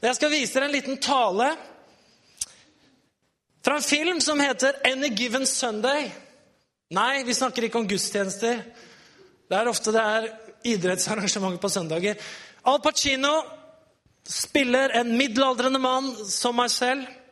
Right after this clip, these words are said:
som, eh, møter sitt unge lag, fotballag, American football, det er sånne svære biffer.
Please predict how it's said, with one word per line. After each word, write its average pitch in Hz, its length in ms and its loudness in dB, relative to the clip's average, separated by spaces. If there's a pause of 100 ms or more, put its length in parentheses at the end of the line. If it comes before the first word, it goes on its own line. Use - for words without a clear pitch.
(1300)
som, 254 440 2
eh, 254 260 0 (500)
møter 247 400 4
sitt 247 320 0
unge 220 320 2 (2000)
lag, 202 400 2
fotballag, 175 560 0
American 185 420 0
football, 170 360 -2
det 147 160 0
er 147 100 -4
sånne 139 220 -8 (380)
svære 139 520 -6
biffer. 170 380 -10